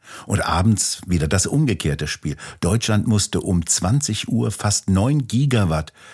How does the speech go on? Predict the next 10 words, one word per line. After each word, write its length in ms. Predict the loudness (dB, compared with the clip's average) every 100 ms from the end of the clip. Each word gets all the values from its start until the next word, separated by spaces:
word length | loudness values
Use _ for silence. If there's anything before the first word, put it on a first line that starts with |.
| -6
zu 180 | -4 0
einem 260 | 0 0
satten 400 | 0 0 -2 -2
Strompreis 680 | -4 -4 0 0 0 -2 0
von 240 | -2 -4 -8 _
fast 460 | -2 -2 -2 -4
einhundertzwanzig 1040 | 0 2 4 2 0 0 0 0 0 -2 -2
Euro 440 | 2 2 2 0 -2 -20 _
pro 220 | -6 0
Megawattstunde 1040 | 2 4 4 2 0 -2 -4 0 2 2